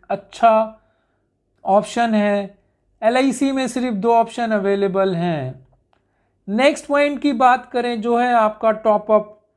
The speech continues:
आईसीआईसी Prudential में अगर आपको लगता है कि आपकी पेंशन कम है तो आप बीच में पैक्स, पैसा एक्स्ट्रा ऐड करके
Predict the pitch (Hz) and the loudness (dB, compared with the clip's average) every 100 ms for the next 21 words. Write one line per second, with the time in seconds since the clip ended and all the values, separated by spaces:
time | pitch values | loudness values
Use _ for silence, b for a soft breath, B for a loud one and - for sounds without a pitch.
0 | _ _ _ - 262 254 302 285 294 285 | _ _ _ -2 -2 0 0 2 0 0
1 | 254 233 240 226 247 233 226 220 220 220 | -2 -2 -4 -4 -4 -4 -4 -2 2 2
2 | 214 226 214 208 208 220 214 214 214 214 | 2 -2 -2 -2 -2 0 2 2 -2 -4
3 | 202 196 208 208 202 196 185 208 190 208 | -2 -4 -8 -10 -8 -8 -8 -10 -6 -6
4 | 208 190 185 175 175 - _ _ _ _ | -4 -4 -4 -6 -10 -20 _ _ _ _
5 | - 233 247 247 254 294 294 285 285 285 | -2 4 4 4 0 0 -2 -4 -2 -2
6 | 269 - - 233 240 240 254 233 220 - | -4 -8 -10 -2 -2 0 2 2 -2 -2
7 | 233 214 226 226 226 214 208 208 202 | 0 4 4 2 0 0 0 -2 0